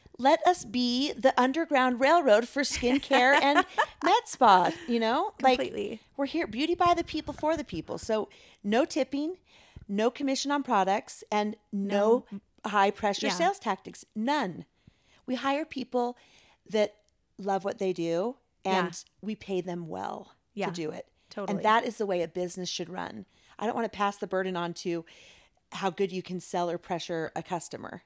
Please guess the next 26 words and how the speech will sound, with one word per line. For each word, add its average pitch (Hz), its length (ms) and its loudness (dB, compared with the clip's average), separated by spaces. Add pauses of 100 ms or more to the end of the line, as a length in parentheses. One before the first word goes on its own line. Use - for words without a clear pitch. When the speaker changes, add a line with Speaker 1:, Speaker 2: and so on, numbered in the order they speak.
Speaker 1:
you 185 100 -8
know? 156 260 -8
Speaker 2:
Yeah. 190 280 -6 (100)
Speaker 1:
And 208 100 -8
I 240 60 -2
don't 302 140 -6
wanna 277 180 -4
give 262 140 -8
accolades 226 520 -6
for - 100 -10
that 180 140 -4
either. 262 460 -10
Speaker 2:
Mm-hmm. 208 380 -10 (480)
Speaker 1:
Because 233 480 -6 (280)
I've 240 220 0
been 285 180 0
that 302 160 -4
customer, 175 460 -6
and 208 180 -4
I've 202 240 0 (640)
bought 233 340 0
things 226 200 -4
I 214 60 0
didn't 247 240 0
wanna 262 180 0
buy, 185 400 -2